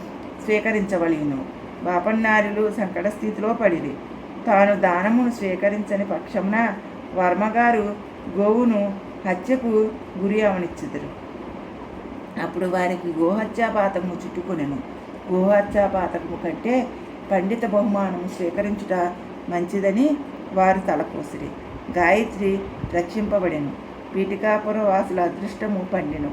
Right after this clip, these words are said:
శ్రీ పాపన్నవదానులు గారు మూడు పుట్ల భూమికి యజమానులైరి. వారికి నివసించుటకు గృహవసతి కలిగెను. శ్రీ పాపన్నార్యులకు వెంకావదానులు అను కుమారుడును, సుమతి అను బాలికయును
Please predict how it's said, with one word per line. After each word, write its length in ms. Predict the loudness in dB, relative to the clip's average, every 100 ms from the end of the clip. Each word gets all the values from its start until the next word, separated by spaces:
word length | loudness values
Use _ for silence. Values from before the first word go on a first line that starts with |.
| -8 -12 -14 -6
శ్రీ 160 | 0 2
పాపన్నవదానులు 1000 | 2 2 2 2 4 6 4 2 0 0
గారు 460 | 2 2 2 -2 -4 -10 -8 0
మూడు 220 | 2 2
పుట్ల 380 | 2 -2 -2 -2
భూమికి 640 | 0 0 0 0 0 0 -2 -10 -2
యజమానులైరి. 840 | 0 2 2 2 2 2 0 -2 -6 -10 -12 -12 -6
వారికి 380 | 2 4 4 2
నివసించుటకు 800 | 0 0 0 0 0 -2 0 0 2
గృహవసతి 580 | 2 2 0 -2 -4 -2
కలిగెను. 420 | 0 0 0 -4 -8 -10 -12 -12 -4
శ్రీ 140 | -2
పాపన్నార్యులకు 1120 | 2 2 2 2 2 4 2 2 0 0 0 0 -2 -10 -12 -12 -12 -12 -2
వెంకావదానులు 1000 | 0 4 6 6 6 6 6 4 2 0
అను 160 | 0 0
కుమారుడును, 920 | 0 -2 0 2 2 0 0 0 -4 -8 -12 -10 -2
సుమతి 400 | 2 2 2 2
అను 360 | 4 4 2 2
బాలికయును 880 | 2 4 2 0 0 0 0 0 0